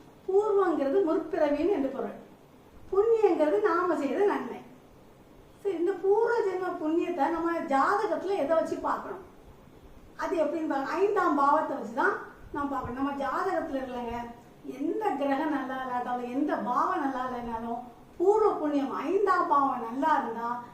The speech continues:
நம்ம டாப்ல போயிடலாம். சில பெரிய பெரிய ஜோதிடர்லாம் பார்த்துருக்கீங்களா? நம்ம ஜாதகத்தை வாங்கின உடனே "இவன் டாப் வந்துருவான்" அப்படி சொல்லுவாங்க. அதுல பூர்வ புண்ணிய ஸ்தானத்தை வச்சுதான். சரியா? அப்ப நம்ம போன ஜென்மத்துல நம்ம என்னெல்லாம் செய்தோமோ,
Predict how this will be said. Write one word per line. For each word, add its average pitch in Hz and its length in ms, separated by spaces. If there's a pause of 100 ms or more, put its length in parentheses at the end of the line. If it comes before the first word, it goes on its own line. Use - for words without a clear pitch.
(140)
நம்ம 277 360
டாப்ல 277 280
போயிடலாம். 247 500 (520)
சில - 220
பெரிய 330 260
பெரிய 330 320
ஜோதிடர்லாம் 330 540
பார்த்துருக்கீங்களா? 302 600 (240)
நம்ம 302 160
ஜாதகத்தை 302 520
வாங்கின 311 420
உடனே 277 360 (240)
"இவன் 294 180
டாப் 311 300
வந்துருவான்" 269 380
அப்படி 277 180
சொல்லுவாங்க. 226 400 (420)
அதுல 285 180
பூர்வ 330 320
புண்ணிய 277 240
ஸ்தானத்தை 247 400
வச்சுதான். 220 380 (580)
சரியா? 330 280 (400)
அப்ப 392 200
நம்ம 311 300
போன 359 240
ஜென்மத்துல 311 480
நம்ம 277 220
என்னெல்லாம் 330 680
செய்தோமோ, 254 680